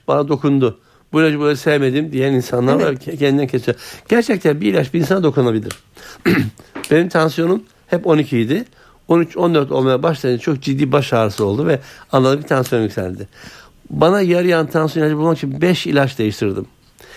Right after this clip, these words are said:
Speaker 1: Birisi bulantı yaptı, birisi baş ağrısı yaptı, birisi öksürük yaptı, <laughs> birisi nefes. Beşinci ilaçta ideali buldum. Eğer o ilaçla dokunuyorsa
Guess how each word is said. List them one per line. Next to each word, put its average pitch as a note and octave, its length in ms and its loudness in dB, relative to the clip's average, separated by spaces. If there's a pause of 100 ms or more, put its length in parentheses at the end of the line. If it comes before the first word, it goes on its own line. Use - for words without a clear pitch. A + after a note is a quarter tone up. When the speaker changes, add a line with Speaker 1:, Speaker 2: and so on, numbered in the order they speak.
(220)
Speaker 1:
Birisi C3 320 2
bulantı A#2 360 0
yaptı, C#3+ 500 -2
birisi A2 320 0
baş A2 200 -2
ağrısı C3+ 280 0
yaptı, C#3 440 0 (340)
birisi B2+ 320 2
öksürük A#2 440 -2
yaptı, - 400 -2
<laughs> - 0 -
birisi C3+ 300 2
nefes. C#3 260 0 (480)
Beşinci F#3 380 2
ilaçta E3+ 320 0
ideali A#2+ 360 2
buldum. G2 300 -4 (400)
Eğer E3+ 160 2
o F3+ 120 2
ilaçla F3+ 300 0
dokunuyorsa F3 580 0